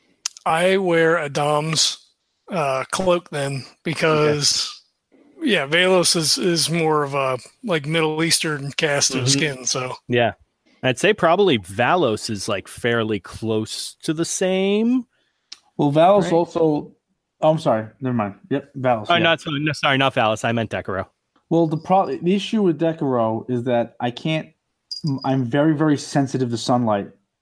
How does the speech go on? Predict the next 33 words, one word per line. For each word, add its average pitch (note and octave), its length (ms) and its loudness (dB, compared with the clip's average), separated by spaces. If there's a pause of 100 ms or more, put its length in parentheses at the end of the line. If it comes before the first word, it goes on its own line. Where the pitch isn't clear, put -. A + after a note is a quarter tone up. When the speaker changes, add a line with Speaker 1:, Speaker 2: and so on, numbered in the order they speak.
(220)
Speaker 2:
True. A#2+ 760 2
Speaker 3:
So B2+ 220 -4
I B2 80 4
have C3 140 0
to - 100 -4
cover B2 540 0
everything. C3 500 0
So, C3 120 -2
like, A#2 180 0
I A#2+ 140 2
have C3+ 120 4
Speaker 2:
Yeah. G#2 60 -2
Speaker 3:
this, B2+ 260 -2
this A#2 320 -6
weird A#2+ 640 0 (400)
mask B2+ 580 0
on. D3+ 440 0 (380)
Speaker 2:
Mm-hmm. C3+ 380 0
Speaker 3:
covers C3 400 -8
my, B2 100 2
it's B2+ 180 -2
like A2+ 100 -2
a A2 100 -2 (100)
thing C3 300 0
that A2+ 120 2
I A#2 60 2
just A2+ 180 -2
wrap A#2+ 300 2
around A#2+ 200 2
my A2 120 0
face. A#2+ 500 -2 (220)
Speaker 2:
Yep. A2 160 -4 (360)
Speaker 3:
Um, A#2+ 460 -2